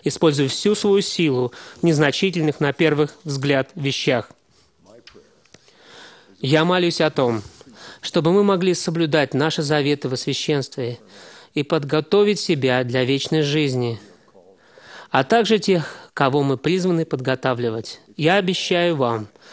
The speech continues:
что если вы будете делать всё, что в ваших силах, Бог возвеличит вашу силу и вашу мудрость. Он закалит вас.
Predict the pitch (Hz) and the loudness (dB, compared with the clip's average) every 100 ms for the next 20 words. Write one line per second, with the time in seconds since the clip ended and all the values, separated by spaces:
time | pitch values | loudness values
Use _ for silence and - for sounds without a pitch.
0 | - - - - 143 139 156 151 165 214 | -20 -20 -20 -8 -4 -2 -2 -2 0 -2
1 | 202 151 170 160 151 - - 156 151 156 | -6 -4 0 0 -2 -8 -2 0 0 -2
2 | - 147 131 151 170 226 220 - 185 127 | -2 -2 0 0 2 0 -4 -2 0 0
3 | 120 - - 151 131 175 220 - - - | -4 -10 -14 -10 0 4 4 2 -8 -20
4 | _ - 160 151 156 185 202 185 147 139 | _ -2 0 2 2 0 0 -2 0 2
5 | 180 - 202 - 147 135 131 151 - 220 | 2 0 -2 0 0 2 2 2 2 2
6 | 233 151 131 - - - - - - - | 4 2 -2 -6 -18 -20 -20 -20 -4 2
7 | 175 214 175 165 160 151 127 143 139 123 | 6 6 4 0 2 2 2 0 -2 -4
8 | 127 - | -4 -8